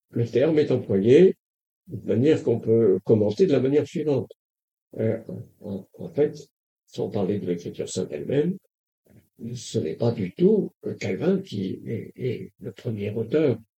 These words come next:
de, des thèses de cause, le premier défenseur des thèses de cause.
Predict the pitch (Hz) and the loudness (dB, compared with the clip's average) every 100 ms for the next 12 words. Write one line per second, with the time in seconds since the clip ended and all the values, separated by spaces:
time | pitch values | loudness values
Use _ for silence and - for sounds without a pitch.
0 | _ _ _ - 110 - 113 104 101 98 | _ _ _ -10 -8 -2 0 0 -4 -8
1 | - - _ _ _ _ - 123 - 120 | -12 -20 _ _ _ _ -12 -12 -6 -6
2 | 180 110 - 214 98 104 - - - 120 | -6 2 10 10 10 0 -4 -14 -18 -18
3 | _ 110 87 98 95 - 160 127 92 87 | _ -6 -6 -4 -4 -2 0 2 0 -4
4 | 120 131 220 165 117 | -4 4 8 8 6